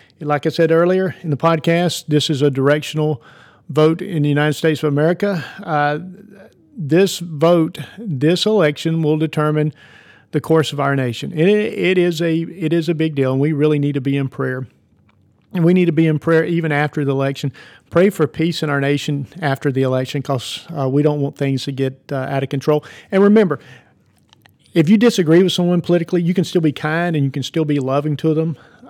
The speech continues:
Uh, you can tell them, you know, why, why you feel the way you do. Uh, this is America. We can have a free, uh, exchange of ideas, which we should have. And, you know, you can agree with somebody and not, as they say, not be disagreeable. So remember, be kind and loving to people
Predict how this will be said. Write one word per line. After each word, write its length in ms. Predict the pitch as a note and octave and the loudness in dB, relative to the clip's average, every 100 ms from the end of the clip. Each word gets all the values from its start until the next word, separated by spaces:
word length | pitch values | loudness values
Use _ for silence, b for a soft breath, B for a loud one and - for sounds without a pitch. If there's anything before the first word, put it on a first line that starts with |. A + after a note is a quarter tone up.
| - | -2
Uh, 180 | D3 D3 | 0 0
you 120 | F3 | 0
can 120 | F#3+ | -2
tell 200 | D3+ D3+ | 0 -2
them, 260 | F3+ F3+ D#3+ | -2 -6 -4
you 80 | C3+ | -6
know, 80 | |
why, 360 | C3+ C3 C#3+ D#3+ C#3+ F#3+ F#3 | -6 -4 -2 -2 -6 -12 -6
why 100 | C#3+ | -2
you 160 | C#3+ C#3+ | -2 -2
feel 160 | E3 | -2
the 80 | D3+ | 0
way 140 | D3 D3 | 2 0
you 120 | D3 | 0
do. 260 | C#3 F3 G#3+ B B B B - | 0 -2 -4 B B B B -4
Uh, 160 | C#3+ | -2
this 200 | C3+ C#3+ | 0 0
is 120 | D#3+ | 0
America. 340 | C#3+ C#3 E3 F3+ | 2 4 2 2
We 80 | D#3 | 0
can 140 | D#3 | 0
have 120 | D3 | 0
a 60 | B2+ | -2
free, 300 | - D3+ D3+ - E3 | -2 -2 -2 -8 -6
uh, 220 | E3+ C#3 | 0 0
exchange 460 | D3 - E3 D#3 D3 | -2 -2 0 2 2
of 100 | C#3+ | 2
ideas, 540 | C#3 C3+ C#3 F#3+ A#3 | 2 2 2 2 2
which 300 | B3 G3 - | 2 2 2
we 100 | E3+ | 2
should 380 | C3+ - D#3+ C3 | 2 0 2 2
have. 340 | B2+ C3+ G#3 - B B B B | 0 -2 -2 -8 B B B B
And, 160 | G3 A3+ | 2 4
you 60 | |
know, 140 | A3+ F#3 | 4 2
you 200 | F#3 C4 | 2 2
can 500 | D#4+ C4 F#3 G#3+ - | 2 0 -2 -10 -4
agree 440 | F#3 D#3 D#3 B3 | -2 2 4 4
with 160 | C4 D#3+ | 4 2
somebody 600 | D#3 C#3+ C3+ C#3 F3+ D3+ B A#3+ | 0 2 2 2 2 -2 B -12
and 240 | G3+ D#3 D3+ | -2 2 2
not, 260 | D#3 D#3 | 2 0
as 160 | F3 C#3+ | 0 2
they 120 | D3+ | 2
say, 180 | C3+ D#3+ | 2 2
not 220 | D3 D#3 | 2 0
be 100 | D3 | 0
disagreeable. 640 | C#3+ C3+ D3 D#3+ F3 - - B B B B | 0 -2 2 4 4 2 -12 B B B B
So 200 | - E3 | 0 4
remember, 320 | D#3+ F#3 F#3+ | 4 4 4
be 160 | D3+ F3+ | 2 0
kind 340 | - D#3 D#3+ | -2 -2 0
and 80 | D3 | 4
loving 260 | D3 D3+ | 4 4
to 80 | D3 | 0
people 420 | C#3+ D3+ E3 D3 | 0 0 0 -2